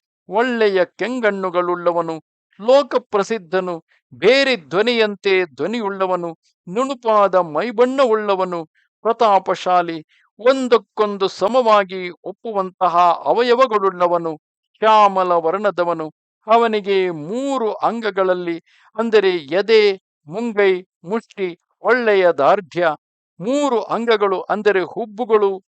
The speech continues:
ಭುಜಗಳು, ವೃಷಣಗಳು, ಉದ್ದ. ಮೂರು ಅಂದರೆ ಕೂದಲಿನ ತುದಿ, ಮೊಣಕಾಲುಗಳು, ವೃಷಣಗಳು ಸಮವಾಗಿರುವವು. ಮೂರು ಇನ್ನು ಹೊಟ್ಟೆ, ಹೊಕ್ಕುಳು, ಎದೆ ಭಾಗಗಳು ಉಬ್ಬಿರುವವು. ಮೂರು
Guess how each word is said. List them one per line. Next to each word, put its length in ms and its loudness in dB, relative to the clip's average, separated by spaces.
ಭುಜಗಳು, 500 0
ವೃಷಣಗಳು, 640 -4
ಉದ್ದ. 360 -8
ಮೂರು 420 0
ಅಂದರೆ 340 4
ಕೂದಲಿನ 520 -2
ತುದಿ, 420 -6
ಮೊಣಕಾಲುಗಳು, 800 0
ವೃಷಣಗಳು 680 -2
ಸಮವಾಗಿರುವವು. 920 -2
ಮೂರು 440 -4
ಇನ್ನು 320 -6
ಹೊಟ್ಟೆ, 360 0
ಹೊಕ್ಕುಳು, 500 0
ಎದೆ 280 0
ಭಾಗಗಳು 540 2
ಉಬ್ಬಿರುವವು. 640 -6
ಮೂರು 400 0